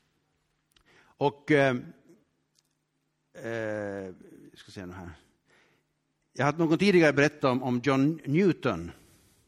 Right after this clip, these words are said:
Vi gör en snabb koll. Vem, vem, vem vet vem John Newton var och är? Eller,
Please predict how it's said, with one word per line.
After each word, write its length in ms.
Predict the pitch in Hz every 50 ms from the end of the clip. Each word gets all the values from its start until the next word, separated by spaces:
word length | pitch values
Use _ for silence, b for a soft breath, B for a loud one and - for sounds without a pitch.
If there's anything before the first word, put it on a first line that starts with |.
| _ _ b b b b b _ b b b b b b _
Vi 120 | 135 131
gör 80 | 135 135
en 100 | 131 123
snabb 340 | - 143 143 139 127 113 -
koll. 260 | 127 127 117 120 120
Vem, 280 | 143 143 143 143 139 131
vem, 260 | 135 143 139 127 131 - - - - - - -
vem 260 | 151 156 151 147 135
vet 200 | 139 135 123 117
vem 200 | 127 117 120 - -
John 380 | 120 113 131 120 120 117 120 -
Newton 600 | 117 110 120 131 127 117 - - 117 98 95 90 87 - -
var 320 | - 95 110 107 98 95 92
och 140 | 95 - 113
är? 340 | 107 101 87 85 85 - 110
Eller, 120 | 110 95